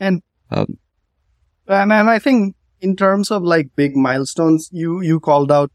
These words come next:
Speaker 1: like, what, what you can see from outside, right? Internally, I think when we received that first email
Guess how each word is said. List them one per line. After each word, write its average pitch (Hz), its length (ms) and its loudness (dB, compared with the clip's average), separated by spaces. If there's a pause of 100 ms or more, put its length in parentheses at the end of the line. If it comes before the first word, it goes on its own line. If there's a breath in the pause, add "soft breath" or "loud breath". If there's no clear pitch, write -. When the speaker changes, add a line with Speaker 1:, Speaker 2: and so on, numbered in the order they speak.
(140)
Speaker 1:
like, 143 260 -4
what, 139 380 0
what 147 360 0
you 147 140 -2
can 135 220 -2
see 131 500 -2
from 123 240 -4
outside, 120 440 -4
right? 131 240 -6
Internally, 156 800 0 (720)
I 180 180 0
think 233 380 0 (560)
when 180 400 0
we 196 120 2
received 165 540 2
that 156 180 2
first 151 440 0
email 143 580 -2